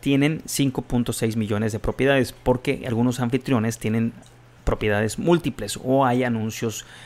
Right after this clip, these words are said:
eh, de este, duplicados en la plataforma. Durante la llamada, esto, ojo, esto versus siete millones, cuatro millones versus siete millones que tenía antes de la pandemia. Aquí fue un golpe muy fuerte para el inventario de Airbnb,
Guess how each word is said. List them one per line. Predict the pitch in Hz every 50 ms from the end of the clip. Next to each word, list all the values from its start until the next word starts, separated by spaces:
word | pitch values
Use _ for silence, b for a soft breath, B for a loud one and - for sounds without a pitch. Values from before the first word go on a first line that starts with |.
| B B - -
eh, | - 113 110 107 104 101 98 98 101 101 - - - - - - 120 117
de | 110
este, | 98 92 - - - 107
duplicados | 101 107 - - 117 - 170 185 170 131 - -
en | - 110
la | 104 98
plataforma. | - 101 - 113 104 - 110 98 95 87 B B B B B B B -
Durante | - 123 120 117 113 120
la | 120 117
llamada, | 120 120 127 143 147 -
esto, | - 147 156 - - 233 240 254 -
ojo, | - 135 135 - 117 101 - - - - - -
esto | 156 160 151 - - - 214 247 262 - - - - - - - - - - - - - - - - - - - - - - -
versus | - 131 135 139 131 - - 139 117 -
siete | - - - 156 160 - 214 202
millones, | 165 135 123 117 127 127 135 151 160 -
cuatro | - - 160 175 - 208
millones | 180 160 131 135 131 135 143 135
versus | 127 110 107 - 123 -
siete | - - 143 - 165
millones | 147 127 135 139 131
que | - 117
tenía | 117 113 113 -
antes | - 110 117 120 123 - 127 110
de | 110
la | 104 98 -
pandemia. | 104 101 113 120 120 117 101
Aquí | - - 135
fue | - - 170
un | 175 170 165
golpe | 151 151 143 139 135 - 131
muy | 127 127 131 127
fuerte | 120 - - - 120 110 110 113 - 117 98
para | - 110 104
el | 98 98
inventario | 104 104 98 98 98 95 113 110 110 123 123 127
de | - 120 110 107 98 101
Airbnb, | 107 107 110 117 110 107 104 98 107 117